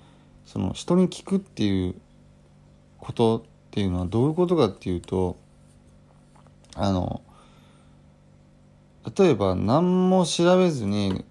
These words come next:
「これってどうやってやんの？」って聞かれた時に、別に教えますけど、教えますけど、「いやいや、それ調べればそんなん出てくるじゃん」って。僕に聞く、会う前に調べればすぐパッと出てくるのになって思うわけですよ。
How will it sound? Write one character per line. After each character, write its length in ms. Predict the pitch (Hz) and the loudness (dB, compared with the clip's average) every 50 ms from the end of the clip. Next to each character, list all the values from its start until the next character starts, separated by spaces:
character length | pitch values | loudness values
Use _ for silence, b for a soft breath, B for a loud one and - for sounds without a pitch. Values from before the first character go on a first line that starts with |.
| - | -18
「こ 140 | - - 113 | -8 -4 -2
れ 80 | 131 151 | -2 -2
っ 20 | |
て 160 | 151 - - | -4 -4 -4
ど 120 | 127 160 180 | 0 2 2
う 20 | |
や 60 | 180 | 2
っ 20 | 165 | 2
て 160 | 170 - 117 | 0 -2 -2
や 100 | 104 98 | -2 0
ん 140 | 95 92 92 | 0 -2 -2
の？」 140 | 101 123 139 | -2 -4 -4
っ 20 | |
て 200 | - - - 107 | -6 -8 -8 -8
聞 120 | - - | -6 -2
か 60 | 110 107 | -2 0
れ 100 | 107 104 | 0 0
た 100 | - 107 | -2 -4
時 280 | 110 110 107 - 95 | -4 -4 -6 -6 -6
に、 380 | 92 95 98 98 95 90 87 - - B B B B B B B B B B B B B - _ - - - - | -4 -4 -2 -2 -4 -4 -6 -10 -16 B B B B B B B B B B B B B -20 _ -20 -20 -18 -8
別 160 | - 135 123 | -6 -4 -2
に 80 | 123 110 | -2 -2
教 320 | - 113 117 117 - 214 | 0 -2 -2 -2 0 2
え 80 | 208 214 | 4 4
ま 100 | 214 214 208 | 4 4 2
す 80 | - | 0
け 100 | - 113 | -2 -2
ど、 300 | 90 87 87 85 - - - | 0 0 0 -2 -2 -6 -8
教 300 | - 117 - - - 180 | -10 -8 -8 -4 -2 0
え 140 | 185 185 185 | 0 0 2
ま 160 | 190 196 190 | 2 0 0
す 120 | 196 - - | -2 -6 -8
け 140 | - 139 | -6 -6
ど、 400 | 135 151 175 160 131 107 - - - - _ - - - | -4 -2 -2 -2 -2 -4 -6 -8 -12 -20 _ -20 -8 -2
「い 60 | 123 | 0
や 60 | 127 | 0
い 100 | 117 110 | 2 2
や、 100 | 104 95 | 0 -2
そ 120 | - - | -4 -6
れ 80 | - 104 | -8 -6
調 240 | - - - 170 180 | -6 -4 -2 -2 0
べ 60 | 180 | 0
れ 80 | 156 123 | 0 -2
ば 180 | 104 104 - - 240 214 190 175 | -2 -4 -6 -8 -12 -16 -16 -10
そ 120 | - 131 | -6 -2
ん 40 | 120 | -2
な 60 | 110 | -2
ん 20 | |
出 100 | 104 127 | -2 -2
て 120 | 147 147 127 | -4 -4 -6
く 80 | 117 | -4
る 140 | 113 104 98 | -4 -4 -4
じ 120 | 87 90 90 | -4 -4 -6
ゃ 60 | 82 | -8
ん」 60 | 78 | -8
っ 20 | |
て。 240 | 80 - - - - - - - b b b b b b b b b b _ _ | -12 -14 -18 -20 -20 -20 -20 -20 b b b b b b b b b b _ _
僕 220 | 123 120 120 160 | -4 -2 0 0
に 160 | 170 175 170 170 | 0 0 -2 -2
聞 120 | - - | -6 -10
く、 180 | - 185 170 170 | -6 0 2 4
会 100 | 185 185 | 4 4
う 40 | |
前 240 | 151 127 123 120 107 | 4 4 2 2 2
に 460 | 101 95 95 95 92 90 - - - - - - _ _ _ _ - - - | 0 0 0 -2 -2 -4 -6 -10 -16 -20 -20 -20 _ _ _ _ -20 -18 -14
調 240 | - - 147 165 | -8 -2 0 0
べ 80 | 170 170 | 2 2
れ 40 | 147 | 0
ば 80 | 107 | -2
す 120 | 98 - 110 | -2 -6 -8
ぐ 60 | 98 | -4
パ 100 | - 151 | -2 -2
ッ 20 | |
と 120 | 147 - 120 | -2 0 -2
出 60 | 123 | -2
て 120 | 131 131 | -2 -2
く 100 | 117 110 | -2 -2
る 80 | 101 98 | -2 -2
の 80 | 92 90 | 0 -2
に 80 | 87 87 | -2 -2
な 240 | 90 92 92 95 | -2 0 0 -2
っ 60 | 95 - | -4 -6
て 220 | - - - 170 | -10 -6 -2 -2
思 200 | 139 131 127 110 | 0 0 0 0
う 40 | 95 | -2
わ 80 | 92 | -4
け 100 | 90 - | -6 -8
で 60 | 95 - | -12 -14
す 120 | - - | -14 -18
よ。 60 | - | -20